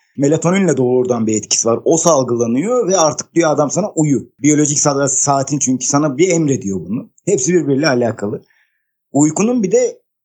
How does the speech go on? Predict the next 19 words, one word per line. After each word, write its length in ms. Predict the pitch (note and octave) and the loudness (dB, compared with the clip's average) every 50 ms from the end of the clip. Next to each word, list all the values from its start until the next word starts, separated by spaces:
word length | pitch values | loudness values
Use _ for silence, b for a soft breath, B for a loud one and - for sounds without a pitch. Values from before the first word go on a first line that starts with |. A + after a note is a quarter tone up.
| _ | _
en 380 | - F3+ G3+ A3+ A#3 A#3+ A#3+ A3+ | 2 2 4 4 2 2 2 2
önemli 480 | - D#3+ D3 C#3 C3+ B2+ B2 B2+ C3 | 0 2 2 2 2 2 2 2 2
yeri 240 | C3+ D3 D3 D3+ F3 | 2 2 2 2 2
aslında 400 | D#3+ C3 B2 - - F3 G3 A3+ | 2 2 2 0 -2 -2 0 0
rem 360 | F#3 C3 A#2 C#3+ D#3 D#3 C#3 | 0 2 2 2 2 2 2
uykusu. 380 | A#2 G#2+ - - - - - G#2+ G#2 G2+ G2+ G#2+ G#2+ A2+ A#2+ | 0 -2 -2 -6 -8 -6 -4 -2 -2 -2 -2 -4 -4 -2 0
rem'in 260 | C#3 D#3 E3 F3+ F#3 | 0 0 0 0 0
zaten 420 | F3 D#3+ E3+ F3 E3 E3+ E3+ E3+ E3 | 2 2 2 2 2 0 0 0 0
bir 40 | F3 | 0
İngilizceden 520 | E3+ F3 F3 F3 F3 C#3 D3 B2 A#2+ A2+ | 2 2 2 2 2 2 0 0 0 -2
o 140 | A2 G#2 F#2+ | -4 -4 -2
direkt 220 | G#2+ A2 G#2 - | -2 -4 -2 -2
şey 140 | - B2 A2+ | -2 -2 -2
yapılmış. 460 | G#2+ G#2 - B2+ D#3 F#3 F3+ - B2 | -2 -2 -4 -4 -2 -2 -2 -2 0
Biziz, 300 | D#3 D3+ D3+ D3+ C#3 C3+ | 2 2 2 2 2 0
bizde 240 | D3 C#3 C#3 D3+ C3+ | 0 0 2 0 0
de 80 | A#2 G2 | -2 -2
rem. 340 | G2 B2 D3 E3+ - - _ _ _ _ _ _ - G#2+ | -2 -2 -4 -4 -6 -12 _ _ _ _ _ _ -4 -2
Rapid 360 | C#3 F3+ F#3 - G3+ G3 - | -2 0 0 -4 -6 -6 -4